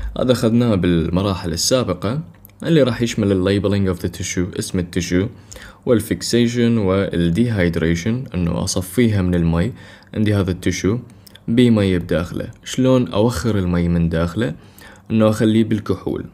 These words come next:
تمام؟ هاي الألكوهول اللي موجود راح يستبدل أو يحل محل المي اللي موجود، فراح، ما راح يبقى مي، راح يبقى كحول. فهسه إيش صار عندي؟ صار عندي عينة بداخلها كحول.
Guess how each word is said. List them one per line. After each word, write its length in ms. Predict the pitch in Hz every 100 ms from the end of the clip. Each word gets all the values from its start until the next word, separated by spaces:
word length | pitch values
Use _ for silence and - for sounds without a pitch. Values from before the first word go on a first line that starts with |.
| -
تمام؟ 420 | - 82 92 131 151 - - - - _ -
هاي 220 | 143 127
الألكوهول 840 | 101 110 113 113 90 87 101 123
اللي 140 | 98 87
موجود 720 | 85 85 85 82 101 135 - - - _ -
راح 240 | 104 101 101
يستبدل 640 | 98 - 131 120 113 123
أو 160 | 80 92
يحل 360 | 87 113 98
محل 300 | 85 90 87
المي 360 | 85 82 90 98
اللي 140 | 95
موجود، 320 | 95 95 98 87
فراح، 420 | - 80 - -
ما 120 | 113
راح 180 | 104 95
يبقى 280 | 85 - 82
مي، 220 | 90 123 - - - - 95
راح 160 | -
يبقى 420 | 107 - 117 117 117 -
كحول. 320 | - 92 78
فهسه 340 | - 110 110 110
إيش 80 |
صار 280 | - 135 120
عندي؟ 400 | 95 95 92 - - - - - - -
صار 220 | - 135
عندي 300 | 131 120 110
عينة 560 | 95 113 135 117 113 143 - _ -
بداخلها 520 | 98 101 104 117 120
كحول. 460 | 120 101 98 76